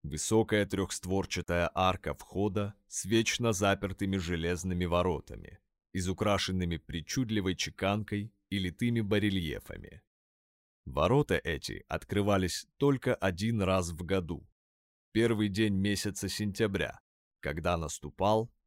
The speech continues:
День учеников. Ордос готовился к нему загодя. Готовились содержатели постоялых дворов, таверен, трактиров и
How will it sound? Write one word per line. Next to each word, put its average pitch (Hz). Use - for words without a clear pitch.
День 117
учеников. -
Ордос 117
готовился 107
к -
нему 95
загодя. 101
Готовились 107
содержатели 98
постоялых 90
дворов, 92
таверен, 95
трактиров -
и 85